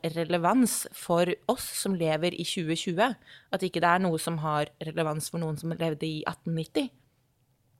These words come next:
Så det er veldig viktig det du sier, at man kan tulle, man kan trekke paralleller til, altså, helt populære ting. Man kan også ta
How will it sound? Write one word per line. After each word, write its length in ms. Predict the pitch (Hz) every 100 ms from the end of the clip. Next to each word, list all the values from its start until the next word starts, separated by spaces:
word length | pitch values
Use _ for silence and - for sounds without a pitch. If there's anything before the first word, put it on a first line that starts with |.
| _ _
Så 180 | - 196
det 60 |
er 80 | 190
veldig 180 | 190 175
viktig 300 | 175 - 170 175
det 180 | 175 170
du 60 | 165
sier, 240 | 175 165 170
at 140 | 165
man 160 | 165 165 - - - - -
kan 200 | 226 226
tulle, 280 | 226 170
man 120 | 170 170
kan 120 | 180 -
trekke 380 | 180 - 160 156
paralleller 680 | 165 165 160 151 151 156 156
til, 340 | - 156 156 156 - - - _ _ _ _ _ _ _ -
altså, 200 | 180 175 -
helt 360 | 175 170 170 -
populære 720 | - 185 185 170 147 147 165 165
ting. 480 | - 180 190 196 190 180
Man 200 | 175 170
kan 540 | - 165 160 160 165 - -
også 540 | 165 - 175 170 170 - - - _ _ _ _ _ -
ta 260 | 175 165